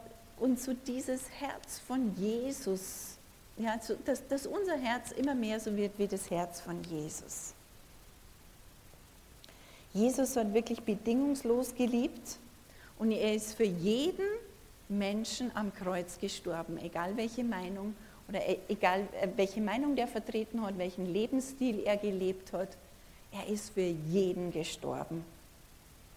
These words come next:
Und das ist einfach so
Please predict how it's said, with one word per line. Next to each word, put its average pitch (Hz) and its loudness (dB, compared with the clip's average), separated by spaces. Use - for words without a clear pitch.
Und 208 6
das 226 2
ist 240 0
einfach 226 0
so - -4